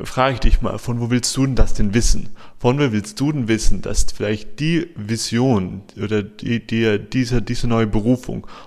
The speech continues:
wo du vielleicht jetzt gerade brennst, dich auch noch in fünf Jahren interessiert?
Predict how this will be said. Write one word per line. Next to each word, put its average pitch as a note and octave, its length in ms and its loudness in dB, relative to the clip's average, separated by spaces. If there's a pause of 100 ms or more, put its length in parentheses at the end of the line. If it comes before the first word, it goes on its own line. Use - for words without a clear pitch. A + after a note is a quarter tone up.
wo A#2 100 -2
du A2 80 2
vielleicht G#2+ 380 -2
jetzt - 240 6
gerade A#2 420 -2
brennst, G2 640 4 (540)
dich - 160 2
auch G#2+ 140 0
noch A2+ 120 -4
in A#2+ 100 -2
fünf - 280 -6
Jahren D3 180 2
interessiert? - 720 2